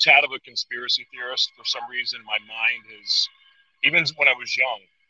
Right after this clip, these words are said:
never really believed anything that I saw on the surface, and I was always searching and digging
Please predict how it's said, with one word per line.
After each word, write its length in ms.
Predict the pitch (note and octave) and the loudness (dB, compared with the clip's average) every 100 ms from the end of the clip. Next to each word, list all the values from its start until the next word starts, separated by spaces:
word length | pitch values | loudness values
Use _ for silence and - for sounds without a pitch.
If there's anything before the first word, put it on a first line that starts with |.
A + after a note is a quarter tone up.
| _ A#2+ | _ 2
never 260 | D3+ E3+ | 2 2
really 280 | D#3 D3+ C#3+ B2 | -4 -10 -10 -14
believed 360 | A#2 B2+ B2 A#2+ | -12 -8 -8 -4
anything 400 | A#2+ A#2+ - A#2+ | -4 -4 -10 -20
that 80 | A2+ | -8
I 80 | G#2+ | 0
saw 200 | - A2 | 2 2
on 180 | A2 G#2 | -2 -2
the 80 | G#2 | 0
surface, 480 | - A2 - - - | 0 -2 -10 -4 -4
and 80 | |
I 80 | G2 G2+ | -4 -10
was 140 | A2 | -10
always 220 | A#2+ A#2+ | -8 -2
searching 540 | - B2 B2 B2 B2 A2+ | 0 0 2 4 4 2
and 100 | G2+ | -8
digging 440 | A2 A2 A2+ A2+ | -18 -14 -12 -12